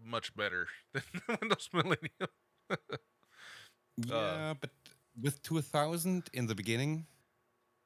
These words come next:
Speaker 2: uh, some games didn't run well, and they
Speaker 1: That's true.
Speaker 2: took their time to convert DirectX for two thousand.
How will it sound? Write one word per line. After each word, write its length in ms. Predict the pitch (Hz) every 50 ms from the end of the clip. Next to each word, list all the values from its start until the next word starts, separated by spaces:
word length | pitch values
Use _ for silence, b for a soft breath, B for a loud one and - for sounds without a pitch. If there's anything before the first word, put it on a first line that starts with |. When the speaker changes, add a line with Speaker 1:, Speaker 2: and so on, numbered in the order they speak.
| _ -
Speaker 2:
uh, 360 | - 110 107 104 104 104 104 104
some 360 | - - - 127 131 131 120
games 640 | 104 113 117 120 113 90 80 73 71 - - - - -
didn't 340 | - 110 107 104 104 92 80
run 300 | 87 85 92 107 104 95
well, 340 | 90 90 82 76 78 85 85 -
and 180 | 92 95 92
they 100 | 95 104
Speaker 1:
That's 140 | 104 117 107
true. 300 | - - 131 120 110 104
Speaker 2:
took 200 | 95 - - -
their 200 | - 101 98 95
time 440 | 92 - - 104 98 98 95 95 98 92
to 500 | - - 98 95 95 92 92 90 90 87
convert 480 | - - 104 98 92 101 98 95 92 82
DirectX 960 | - 90 90 92 92 92 90 - - - 95 - - - - - - - - -
for 260 | - - - - 90 87
two 200 | - - 95 85
thousand. 560 | - - 92 90 90 92 90 104 107 107